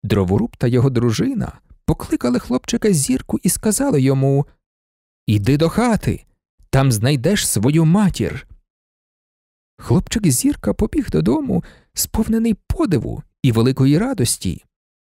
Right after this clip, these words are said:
Але коли побачив жебрачку, зневажливо засміявся і сказав: «Ну, і де ж тут моя мати?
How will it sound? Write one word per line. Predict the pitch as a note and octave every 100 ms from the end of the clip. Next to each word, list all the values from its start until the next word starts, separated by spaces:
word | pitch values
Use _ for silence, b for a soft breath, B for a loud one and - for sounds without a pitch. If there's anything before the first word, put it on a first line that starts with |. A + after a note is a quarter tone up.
| _ _ _
Але | G2 F#2+ G2+
коли | C3+ A3+
побачив | - B2 - - A#2+
жебрачку, | A2 G#2+ D3 A3+ - F3+ E3+ B B -
зневажливо | G#2 G2 B2+ G#3 F3+ F#3 F#3+
засміявся | G3 E3 D#3 G3 A3+ - A3+
і |
сказав: | - - G#3+ B3 A2+ - _ _ _ _ _ _ _ -
«Ну, | E3 F3+ A3 C4+ b b b _ _ _
і | F#3+
де | F3+ C#4
ж | -
тут | A3 E3+
моя | E3+ G#3+ G3+
мати? | G3 D3 - B2+